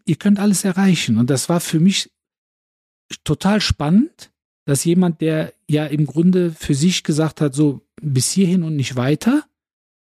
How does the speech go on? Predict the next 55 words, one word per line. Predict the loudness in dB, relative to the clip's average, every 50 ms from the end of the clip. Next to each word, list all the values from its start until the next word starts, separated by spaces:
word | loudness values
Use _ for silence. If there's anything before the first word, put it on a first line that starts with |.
| _ _ _ _ _ _ _
dir | -4 0 2 2 2
aber | 2 -2 -2
das | -2 -2 -4 -4
Gefühl | -6 -8 -4 0 0 0
vermittelt, | 0 0 0 2 2 2 0 -2 -6
du | -4
kannst | _ 0 0 0 2
alles | 2 0 0 0 0
erreichen. | 0 -2 0 2 2 2 0 0 -2 -2
Also | -2 -2 -2 0
woher, | 2 2 2 2 0 0 0
wo, | 0 0 0 0
wir, | -4 -2 -2 -2
die | 0 0 2
haben | 2 4
ja | 2
keine | 2 0 -2 -2 -2
Erfahrung | -2 -2 -2 0 0 2 2 0 -2
eigentlich. | -2 -4 -4 -4 -4 -6 -8 -10 -10 -10 -14 _ _
Nur | 2 2 2
die | 4 2
Erfahrung, | 0 0 -2 -4 -4 0 2 4 4
die | 4 4
sie | 2 2
selber | 2 0 0 0 -2
gemacht | -2 0 0 0 0 -2 -4 -4
haben, | -4 0 2 2
nämlich | 2 4 2 0 0 -2 0
mit | 0 0 0 -2 -14 _ _ _ _ _ _ _ _
kaum | -4 0 2 4 4 4
was | 2 0 -6 -8 -12 -14 _ _
in | _ -2 0
ein | 0 0 0
fremdes | -2 0 2 2 2 2 2 -2 -4
Land | -2 0 0 0 0
zu | 0 -4
kommen, | -4 -2 0 4 4 4 2 _ _ _ _ _ _ _
kaum | 0 0 2 2
was | 0 0
in | -2 -2
der | -2 -2 -2
Tasche | 0 -2 0 0 2 2
und | 2 2 2 0
kaum | -2 -2 0 2 2
ein | 0 0
paar | -2 -4 -2 0
Wörter | 2 0 0 0 0 -2 -2 -2 -4 _ _ _ _ _ _ _ _
in | _ 0 2
der, | 2 2 0 0 -2 -4 -2
äh, | -2 -2 -2 0 -2
äh, | -2 0 0 -2 -2 0
entsprechenden | 0 -2 -2 0 -2 -2 -2 0 0 0 0 0
Sprache | -2 -4 _ -2 -2 -2 0 0 0 0
im | 2
Mund, | 2 4 4 4 2 2 -2 -10